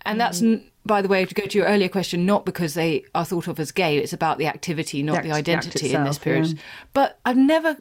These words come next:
Speaker 1: really come across evidence of women being
Speaker 2: Women being
Speaker 1: criminalised
Speaker 2: crim-,
Speaker 1: for their
Speaker 2: yeah.
Speaker 1: desire for other women.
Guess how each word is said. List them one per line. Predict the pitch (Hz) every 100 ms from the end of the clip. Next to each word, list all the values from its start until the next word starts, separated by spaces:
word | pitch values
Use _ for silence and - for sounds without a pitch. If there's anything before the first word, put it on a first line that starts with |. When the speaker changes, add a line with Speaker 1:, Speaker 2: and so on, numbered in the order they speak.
| -
Speaker 1:
really | 226 262 254 220
come | - 240
across | 226 226 196 -
evidence | 226 220 156 147 - - - -
of | 196 185 175 170 -
women | 208 202 185 170 151 -
being | 180 165 156 147 147 - _ _ -
Speaker 2:
Women | 185 185 185
being | 170 170
Speaker 1:
criminalised | 156 - -
Speaker 2:
crim-, | 202 190
Speaker 1:
for | 185
their | 180
Speaker 2:
yeah. | 208 180
Speaker 1:
desire | 180 175 156 156
for | - 175
other | - 190
women. | 226 214 151